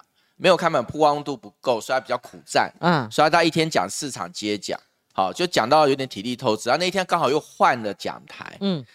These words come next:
Speaker 1: 他换一个比较高的讲，他觉得高的讲台比较看得到，
Speaker 2: 嗯。
Speaker 1: 但高的讲台重心比较不稳，所以他站上去，然后要跟旁边一个北北打招呼的时候，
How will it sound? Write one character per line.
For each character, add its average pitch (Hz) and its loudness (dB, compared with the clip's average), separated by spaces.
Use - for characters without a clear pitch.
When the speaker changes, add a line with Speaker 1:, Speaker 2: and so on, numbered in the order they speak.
Speaker 1:
他 147 2
换 165 4
一 156 -2
个 139 0
比 - -18
较 135 0
高 135 4
的 131 -2
讲， 104 -4
他 135 2
觉 143 -2
得 143 -4
高 160 4
的 143 2
讲 98 -2
台 104 -4
比 90 -10
较 117 2
看 127 -6
得 104 -8
到， - 0
Speaker 2:
嗯。 160 -6
Speaker 1:
但 180 2
高 190 4
的 170 2
讲 107 -2
台 110 0
重 135 -2
心 123 -10
比 95 -14
较 92 -2
不 85 -10
稳， - -10
所 139 2
以 143 8
他 151 4
站 151 2
上 139 4
去， 120 -4
然 98 -6
后 131 2
要 131 4
跟 135 -4
旁 120 -2
边 131 -4
一 131 -10
个 113 -4
北 95 -10
北 110 -6
打 92 -4
招 123 0
呼 120 -10
的 101 -8
时 - -10
候， 104 4